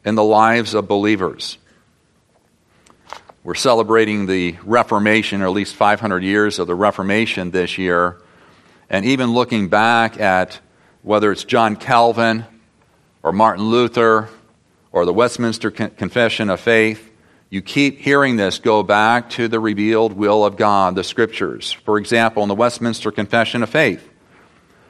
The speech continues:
"The whole counsel of God concerning all things necessary for His own glory, man's salvation, faith, and life is either expressly set down in Scripture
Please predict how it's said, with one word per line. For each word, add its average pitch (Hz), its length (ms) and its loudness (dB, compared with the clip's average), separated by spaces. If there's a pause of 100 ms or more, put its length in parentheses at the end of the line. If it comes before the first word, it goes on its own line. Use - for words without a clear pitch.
(100)
"The 120 140 2
whole 185 320 2
counsel 170 520 0
of 135 120 -2
God 127 420 2
concerning 120 600 -2
all 143 360 2
things 139 340 -4
necessary 117 640 0
for 98 200 -2
His 143 200 -4
own 160 180 0
glory, 98 500 2 (420)
man's 151 400 2
salvation, 101 720 -2
faith, 156 420 0
and 135 140 0
life 98 480 -2 (1200)
is 117 220 -2
either 160 280 2
expressly 139 800 -2
set 117 300 -2
down 120 260 2
in 190 220 -2
Scripture 131 560 -4